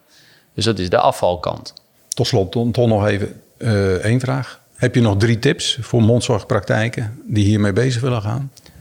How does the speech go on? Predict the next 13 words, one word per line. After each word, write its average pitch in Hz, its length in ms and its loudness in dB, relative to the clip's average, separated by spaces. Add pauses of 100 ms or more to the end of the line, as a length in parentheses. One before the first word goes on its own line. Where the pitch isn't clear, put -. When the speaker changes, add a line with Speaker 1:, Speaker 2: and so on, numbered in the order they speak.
(280)
Speaker 1:
Tip 143 220 4
één 147 300 4
is, 117 380 2
eh, 98 440 2 (140)
bij 110 220 0
de 113 60 2
eerstvolgende 117 520 2
werkbespreking, 98 880 -2 (480)
zet 117 220 4
het 110 120 2
op 95 80 -4
de 104 80 0
agenda. 147 480 -2